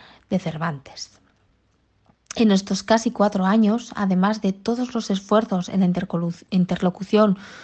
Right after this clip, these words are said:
con los distintos actores mencionados, en especial con el obispado y el ayuntamiento, Abando Habitable ha conjugado la denuncia y actividad social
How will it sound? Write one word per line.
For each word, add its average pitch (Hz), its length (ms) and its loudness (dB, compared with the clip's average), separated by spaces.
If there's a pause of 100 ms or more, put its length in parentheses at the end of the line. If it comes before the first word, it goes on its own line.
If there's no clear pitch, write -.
(180)
con 196 160 0
los 175 140 2
distintos 202 580 0
actores 190 520 -2
mencionados, 196 760 0
en 190 100 0
especial 180 460 -2
con 165 180 -4
el 160 80 -4
obispado 160 400 -4
y 180 120 0
el 160 80 -4
ayuntamiento, 170 840 -2 (1200)
Abando 208 340 6
Habitable 247 420 4
ha 269 60 -2
conjugado 214 880 0
la 196 180 -2
denuncia 220 460 4
y 196 60 -4
actividad 185 480 -2
social 214 560 -2